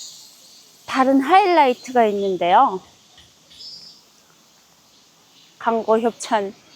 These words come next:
이런 거 전혀 아닌데 내가 왜 이렇게 열심히 하는지 몰라. 여기 햇님들, 뭐가 있냐면요. 이렇게, 이렇게, 이렇게, 이렇게 가다 보면, 아,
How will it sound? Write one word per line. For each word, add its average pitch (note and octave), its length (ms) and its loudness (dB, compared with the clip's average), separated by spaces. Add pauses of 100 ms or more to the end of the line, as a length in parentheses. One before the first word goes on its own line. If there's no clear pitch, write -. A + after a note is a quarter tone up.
(140)
이런 A3+ 240 -4
거 A3+ 80 0
전혀 A#3 400 0
아닌데 G#3 360 0
내가 G3 260 0
왜 G3 140 0
이렇게 G3+ 300 -8
열심히 G3+ 460 -4
하는지 F3 420 -8
몰라. - 180 -16 (300)
여기 C4+ 440 -2
햇님들, C4 640 -4 (2000)
뭐가 A3 300 -2
있냐면요. G3+ 800 -2 (1080)
이렇게, A#3+ 320 -2
이렇게, A#3 340 -4
이렇게, A3+ 300 -8
이렇게 G#3+ 280 -14
가다 A3 280 -10
보면, G#3+ 400 -4
아, - 1200 -12